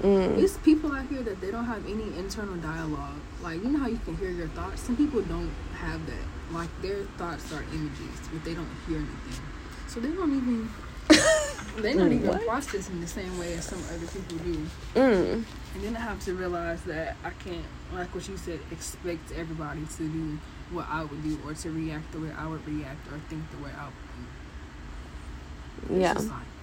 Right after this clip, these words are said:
Speaker 2: damn, why not? <laughs>
Speaker 1: Right.
Speaker 2: Why not?
Speaker 1: Right,
Speaker 2: Like,
Speaker 1: but th-, that's the
Speaker 2: confidence.
Speaker 1: thing, that everybody thinks that way. Everybody literally thinks that,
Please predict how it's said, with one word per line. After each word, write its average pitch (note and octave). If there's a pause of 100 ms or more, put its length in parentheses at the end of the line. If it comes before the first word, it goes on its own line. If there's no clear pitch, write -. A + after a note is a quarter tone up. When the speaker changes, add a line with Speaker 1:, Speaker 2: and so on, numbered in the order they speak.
Speaker 2:
damn, D#3+
why A3
not? G3+ (280)
<laughs> - (520)
Speaker 1:
Right. -
Speaker 2:
Why -
not? - (1000)
Speaker 1:
Right, G#3
Speaker 2:
Like, F#3+
Speaker 1:
but G3
th-, G3+
that's A3
the F#3+
Speaker 2:
confidence. -
Speaker 1:
thing, A3+
that -
everybody F#3+
thinks G3
that -
way. G1+ (600)
Everybody F#3+
literally E3+
thinks -
that, F3